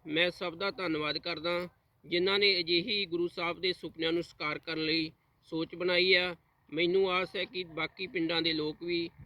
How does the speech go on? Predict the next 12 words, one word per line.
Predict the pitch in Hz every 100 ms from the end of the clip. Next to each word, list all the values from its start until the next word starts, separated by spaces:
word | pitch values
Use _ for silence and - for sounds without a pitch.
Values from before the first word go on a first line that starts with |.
| - _
ਜਿੱਥੇ | 156 165 185 175
ਸ਼ਮਸ਼ਾਨ | 160 165 156 170 156 156 185
ਘਾਟ | 165
ਅਲੱਗ-ਅਲੱਗ | 143 160 165 185 185
ਬਣੇ | 175 165 160
ਹੋਏ | 165 156 156
ਆ, | 160 151 _ - -
ਉਹ | 175 190
ਸ਼ਮਸ਼ਾਨ | 196 165 185 170 165
ਘਾਟ | 180 160 -
ਇੱਕ | 165 175 160 _ -
ਬਣਾਉਣਗੇ, | 160 170 175 180 180 185